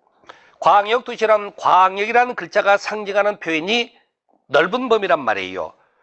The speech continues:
그 넓은 범위라는 것은 반드시 인접한 둘 이상의 영역에 걸쳐서 계획을 수립하게끔 돼 있다. 그 얘기죠.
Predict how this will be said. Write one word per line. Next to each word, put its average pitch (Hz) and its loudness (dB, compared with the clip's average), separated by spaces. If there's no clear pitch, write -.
그 - -2
넓은 196 0
범위라는 208 0
것은 185 -4
반드시 165 0
인접한 233 -2
둘 233 -10
이상의 220 -4
영역에 185 -2
걸쳐서 220 0
계획을 165 -2
수립하게끔 143 -4
돼 190 -2
있다. 180 -2
그 170 -8
얘기죠. 160 -2